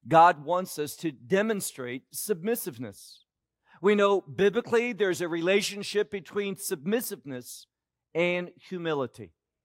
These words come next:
And we need to recognize godly authority over our life. Take out your Bible. Let's continue in this first epistle of Peter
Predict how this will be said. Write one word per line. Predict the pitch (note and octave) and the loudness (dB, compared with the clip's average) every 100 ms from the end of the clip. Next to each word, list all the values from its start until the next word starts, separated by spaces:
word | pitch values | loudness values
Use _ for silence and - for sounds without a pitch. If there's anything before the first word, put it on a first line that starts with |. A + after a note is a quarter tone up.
| _ _ _ _ _ _ _ | _ _ _ _ _ _ _
And | F#3 G3 | 2 2
we | G3 C4 | 4 0
need | C4 G#3+ | 0 -6
to | G#3+ | -2
recognize | G#3 A#3 A3+ E3 D3 C3 A#2+ A#2 - _ B2+ | 2 2 2 -10 -8 -6 -6 -10 -16 _ 0
godly | G3 G3+ A3+ A3+ A3 A3 | 6 8 6 4 -2 -2
authority | G#3 - G#3 G3 D3+ B2+ A#2 _ _ _ E3+ | -2 -2 -2 0 -2 -4 -10 _ _ _ -2
over | E3+ D3+ C#3+ | -2 0 0
our | C3+ | 0
life. | B2 G#2 - _ _ _ _ _ _ _ - | -2 -10 -16 _ _ _ _ _ _ _ 4
Take | G#3+ | 6
out | A3 G3 | 6 2
your | D#3+ | 4
Bible. | D#3+ F#3+ A#3+ B3 - | 6 6 4 -2 2
Let's | E3+ F#3 - | 2 2 0
continue | G3 F3+ G3+ G#3 G#3+ F#3+ | -6 -2 0 0 -2 -6
in | E3+ | -2
this | F3 - _ - | -2 -4 _ 2
first | G#3+ G#3 | 2 2
epistle | F3+ - G3+ G#3 G#3+ F3+ | -6 -4 -4 -4 -2 -2
of | - | -2
Peter | F#3+ G#3 G#4 | -10 -10 -12